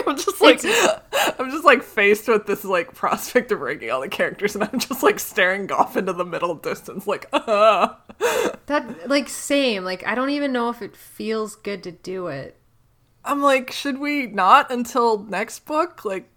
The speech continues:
Speaker 1: because
Speaker 2: Yeah, maybe we should hold off on this one.
Speaker 1: Okay.
Speaker 2: I don't know. It just doesn't feel good
Speaker 1: It
Speaker 2: to
Speaker 1: feels,
Speaker 2: do.
Speaker 1: it feels like the first part of a two-parter, which I don't know if that's the case, and don't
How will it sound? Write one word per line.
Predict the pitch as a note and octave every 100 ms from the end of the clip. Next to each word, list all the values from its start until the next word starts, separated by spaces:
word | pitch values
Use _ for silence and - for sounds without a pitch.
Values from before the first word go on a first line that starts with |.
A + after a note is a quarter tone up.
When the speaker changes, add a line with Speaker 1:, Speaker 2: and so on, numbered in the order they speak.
| -
Speaker 1:
because | - A2 G2 F#2+ - _ _ _ _ _
Speaker 2:
Yeah, | - B3+ C4
maybe | C4+ C#4 D#4+
we | E4
should | D#4 C#4
hold | A3+ G#3 F3
off | E3 E3
on | E3 E3
this | E3 -
one. | F3 F3 F#3 G3+
Speaker 1:
Okay. | A3+ A3+ - B3+ C4+ A#3+ B3+ - - _ _ -
Speaker 2:
I | A#3
don't | G#3+
know. | F#3+
It | F#3
just | F3+ G3
doesn't | B3 B3 A#3
feel | - E3+ E3+ F3 _ _ _ _
good | - F3 E3+ E3+
Speaker 1:
It | B3+ B3+
Speaker 2:
to | F#3+
Speaker 1:
feels, | F#3+ F3
Speaker 2:
do. | E3+ F3 _ -
Speaker 1:
it | C4+
feels | B3 D4+
like | F4+ F4
the | D#4+
first | A#3+ A#3+ -
part | G#3+ G3+
of |
a | E3+
two-parter, | - - E3+ - F2 E2+ G2+ - _ -
which | G3 D#3+
I | G#3+
don't | G#3+
know |
if | G3+
that's | G3+ E3+
the | -
case, | E3+ D#3+ D3+
and | E3+
don't | D3 -